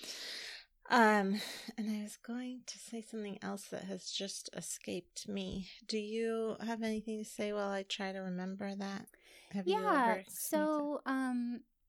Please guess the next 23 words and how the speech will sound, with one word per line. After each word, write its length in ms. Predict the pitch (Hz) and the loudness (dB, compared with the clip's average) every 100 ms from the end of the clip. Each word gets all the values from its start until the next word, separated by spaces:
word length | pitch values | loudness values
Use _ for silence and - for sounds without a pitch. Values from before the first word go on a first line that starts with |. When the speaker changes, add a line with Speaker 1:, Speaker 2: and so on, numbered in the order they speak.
| _ _ | _ _
Speaker 2:
with 840 | 233 247 254 285 311 330 - - - _ | -4 -2 0 6 6 6 0 -12 -14 _
visualizing 960 | 220 220 240 254 240 220 220 208 202 202 - | -6 -2 0 2 4 2 2 -2 -2 -4 -10
for 260 | - - 202 | -14 -6 -2
me, 640 | 208 226 233 202 185 - _ _ _ - | 0 2 4 4 2 -2 _ _ _ -10
I, 760 | - 226 226 269 302 294 277 240 226 | 0 4 6 6 4 4 2 4 6
I've 220 | 247 247 | 6 8
been 240 | 294 262 - - | 10 10 6 4
practicing 800 | 233 247 240 - - 110 208 214 | 4 4 0 -2 -2 -2 -4 -2
visualizing 580 | 208 214 202 196 196 185 | -2 0 2 0 0 -2
as 120 | 196 | -4
part 160 | 190 | -4
of 60 | 196 | -2
my 120 | 196 | -2
daily 240 | 185 190 190 | -2 -2 0
meditation 460 | 190 190 190 214 | -2 -2 -4 -4
for 140 | - 196 | -4 -4
years 300 | 190 196 202 | -2 -2 -2
and 100 | 196 | -2
years, 160 | 185 | -2
so 120 | - | 0
it's 180 | 190 196 | 0 0
gotten 340 | - 208 202 202 | -2 0 0 -2
pretty, 420 | 220 208 202 | -2 -2 -2